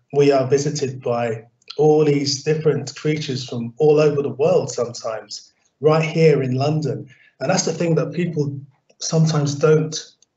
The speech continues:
think about. They just, you know, when I talk to people about birds and wildlife in London, and when I take people on, on walks around the streets of London, they expect to see pigeons and, and sparrows.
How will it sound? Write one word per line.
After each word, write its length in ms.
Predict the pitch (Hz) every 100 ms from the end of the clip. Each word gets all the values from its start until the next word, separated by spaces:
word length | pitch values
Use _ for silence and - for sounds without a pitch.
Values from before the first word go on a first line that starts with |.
| _
think 200 | - 165
about. 340 | 156 120 98 -
They 140 | 123
just, 400 | 123 127 - - - - _
you 60 | 151
know, 60 | 135
when 100 | 170
I 80 | 165
talk 180 | 190
to 80 | 185
people 380 | - 147 147 127
about 360 | 123 127 123 -
birds 540 | 135 127 120 - -
and 140 | 120
wildlife 420 | 123 123 120 113 123
in 80 |
London, 380 | 120 120 120 117
and 100 | 117
when 140 | 120 120
I 80 |
take 320 | 120 - 127 127
people 320 | 123 127 120
on, 120 | 113 - _ -
on 160 | 117
walks 340 | 123 131 127 -
around 240 | 123 123
the 60 | 117
streets 500 | - - 131 127 -
of 60 |
London, 420 | 120 117 113 113 113 - _ _
they 120 | 170 196
expect 360 | - 185 147
to 80 | 147
see 260 | - 147 -
pigeons 640 | - 180 165 135 143 -
and, 300 | 117 117 117 _ _ _
and 120 | 127
sparrows. 680 | 123 - 139 120 107 - -